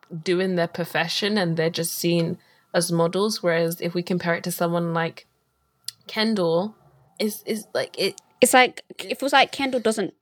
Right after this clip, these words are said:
Speaker 2: no offense to Kendall, but offense, I'm sorry.
Speaker 1: <laughs>
Speaker 2: A lot of people say she gives nothing, but then she's getting,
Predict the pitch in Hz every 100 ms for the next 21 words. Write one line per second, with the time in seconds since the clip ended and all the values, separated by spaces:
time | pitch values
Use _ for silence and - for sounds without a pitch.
0 | _ 226 233 254 247 247 226 - 247 -
1 | 196 196 180 202 254 - _ _ _ -
2 | - _ 214 180 156 - - 175 180 -
3 | 196 - 175 156 214 - - - - -
4 | - - - _ _ _ _ _ 214 254
5 | 302 294 311 269 240 - 233 214 226 -
6 | 226 - 190 - 247 349 - 156 - _
7 | _ _ _ _ _ _ - 214 208 -
8 | 214 214 - 220 - 214 214